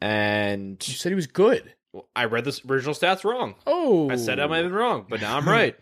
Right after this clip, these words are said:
Speaker 2: Who was right
Speaker 1: And
Speaker 2: on their
Speaker 1: he is
Speaker 2: projection?
Speaker 1: the twenty-fifth percentile in favoring one side over the other.
Speaker 2: So he picks a side.
Speaker 1: So he picks
Speaker 2: So
Speaker 1: a
Speaker 2: he,
Speaker 1: side.
Speaker 2: so he easily could be bought.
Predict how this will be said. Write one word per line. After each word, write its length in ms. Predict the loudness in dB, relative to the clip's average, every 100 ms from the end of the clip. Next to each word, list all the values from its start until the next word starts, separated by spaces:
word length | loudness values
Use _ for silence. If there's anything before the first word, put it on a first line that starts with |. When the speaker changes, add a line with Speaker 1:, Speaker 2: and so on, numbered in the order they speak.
| _
Speaker 2:
Who 300 | -8 -4 -2
was 300 | 0 -2 -2
right 300 | -4 -2 -2
Speaker 1:
And 280 | 2 2 2
Speaker 2:
on 40 | 2
their 140 | 2
Speaker 1:
he 120 | 4
is 180 | 4 2 -2
Speaker 2:
projection? 360 | -4 -2 -2
Speaker 1:
the 80 | -2
twenty-fifth 580 | -4 -2 -2 0 0 0
percentile 800 | -2 0 0 0 2 4 4 0
in 280 | -4 -6 -14
favoring 800 | -8 -2 0 2 2 2 0
one 180 | 0 0
side 280 | 0 0 2
over 120 | 2
the 200 | 0 0
other. 260 | 0 0 -2 _ _ _ _ _ _ _ _ _ _ _ _
Speaker 2:
So 100 | -6
he 40 | -2
picks 240 | -2 -4
a 60 | -4
side. 320 | 2 2 0
Speaker 1:
So 80 | -6
he 40 |
picks 160 | -6 -6
Speaker 2:
So 60 |
Speaker 1:
a 40 | 0
Speaker 2:
he, 40 |
Speaker 1:
side. 300 | 4 4 2
Speaker 2:
so 100 | 2 2
he 300 | 2 -2 -4
easily 580 | -2 -2 -2 -4 -4 -6
could 360 | -4 -6 -4
be 120 | -6 -6
bought. 360 | -2 -4 -4